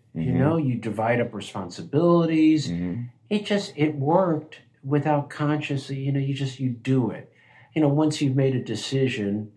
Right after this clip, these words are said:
Speaker 1: um, you know, everybody's different that way, but once
Speaker 2: Mm-hmm.
Speaker 1: you've decided, "All right, this is what we're gonna do," and,
Speaker 2: Mm-hmm.
Speaker 1: and it, and it, it all flowed.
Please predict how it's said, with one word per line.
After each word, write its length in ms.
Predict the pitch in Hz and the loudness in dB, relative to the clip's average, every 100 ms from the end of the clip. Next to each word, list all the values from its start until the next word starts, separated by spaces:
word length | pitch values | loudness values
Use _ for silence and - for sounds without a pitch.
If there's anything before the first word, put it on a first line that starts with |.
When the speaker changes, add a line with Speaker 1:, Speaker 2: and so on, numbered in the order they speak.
| _ _ _ _ _ - | _ _ _ _ _ -16
Speaker 1:
um, 360 | 104 101 104 123 | -12 -10 -12 -10
you 100 | 120 | -8
know, 80 | |
everybody's 400 | 113 117 120 104 | -8 -8 -8 -10
different 360 | - 120 - 107 | -8 -8 -6 -6
that 220 | 90 87 | -8 -12
way, 160 | 95 98 | -12 -12
but 140 | 98 82 | -10 -4
once 200 | 78 78 | -4 0
Speaker 2:
Mm-hmm. 80 | 85 | -2
Speaker 1:
you've 100 | 104 | -4
decided, 320 | 101 110 175 | -10 -8 -6
"All 80 | 185 | -6
right, 100 | 147 | -6
this 120 | 151 | -6
is 60 | - | -8
what 100 | 151 | -6
we're 80 | |
gonna 180 | 139 127 - | -4 -4 -4
do," 380 | 107 131 170 | -2 -2 -2
and, 260 | 127 120 165 | -4 -4 -4
Speaker 2:
Mm-hmm. 80 | 120 | -6
Speaker 1:
and 100 | 120 | -8
it, 180 | 120 - | -8 -10
and 160 | 110 117 | -10 -8
it, 160 | 123 117 | -10 -10
it 120 | 127 131 | -6 -2
all 200 | 131 143 | 0 0
flowed. 600 | - 120 143 170 120 | -4 -2 0 0 -2